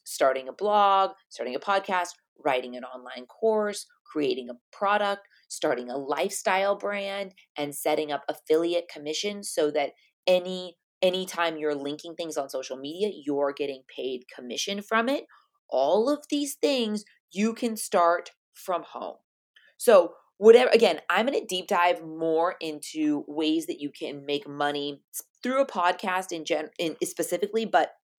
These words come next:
you can really do it in general in a soon to come podcast. We're gonna do a very deep dive into all my favorite ways of making money lately. But for now, those are just a couple ideas.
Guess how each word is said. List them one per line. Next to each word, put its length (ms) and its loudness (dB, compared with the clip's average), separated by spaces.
you 140 -10
can 120 -4
really 240 2
do 120 -2
it 80 2
in 120 -8
general 420 0
in 460 4
a 200 4
soon 360 -4
to 60 -10
come 160 -2
podcast. 400 -4
We're 80 -6
gonna 120 -6
do 120 0
a 200 -2
very 300 2
deep 240 -12
dive 360 0
into 260 -8
all 140 6
my 140 -2
favorite 520 -6
ways 340 -2
of 120 -16
making 420 -10
money 460 -8
lately. 460 -6
But 200 6
for 160 6
now, 540 2
those 240 4
are 40 6
just 200 -2
a 40 2
couple 320 0
ideas. 500 -2